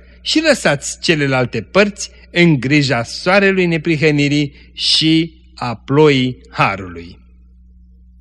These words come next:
La versetul douăzeci și cinci,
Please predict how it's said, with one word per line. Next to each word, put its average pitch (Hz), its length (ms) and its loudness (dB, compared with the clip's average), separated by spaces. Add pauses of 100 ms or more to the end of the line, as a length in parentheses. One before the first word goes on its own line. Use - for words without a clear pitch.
(1080)
La 226 140 -2
versetul 233 480 -2
douăzeci 170 400 4
și 104 180 -8
cinci, 131 580 -6